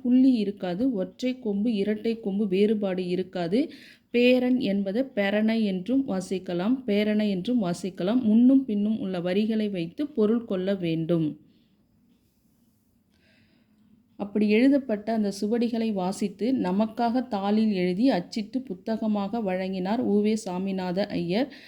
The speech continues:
நாம் அவ்விலக்கியங்களை படிப்பதற்காக அவர் ஓய்வின்றி உழைத்தார். அதனால் அவரை தமிழ் தாத்தா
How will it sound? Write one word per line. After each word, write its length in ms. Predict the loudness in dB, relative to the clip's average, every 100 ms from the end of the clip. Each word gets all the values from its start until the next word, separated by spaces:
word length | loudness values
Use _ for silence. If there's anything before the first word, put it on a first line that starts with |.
| -20 _
நாம் 260 | 0 0
அவ்விலக்கியங்களை 760 | 2 0 0 0 0 0 2 0
படிப்பதற்காக 800 | 0 -2 -2 -2 -2 -2 -2 0
அவர் 240 | 0 2 2
ஓய்வின்றி 640 | 4 4 4 2 0 -4
உழைத்தார். 560 | -4 -2 -2 -2 -2 -2 -4
அதனால் 500 | -6 -4 -2 -2 -2
அவரை 360 | -2 0 0 -2 -4
தமிழ் 380 | 0 4 4 2
தாத்தா 360 | -2 -2 -4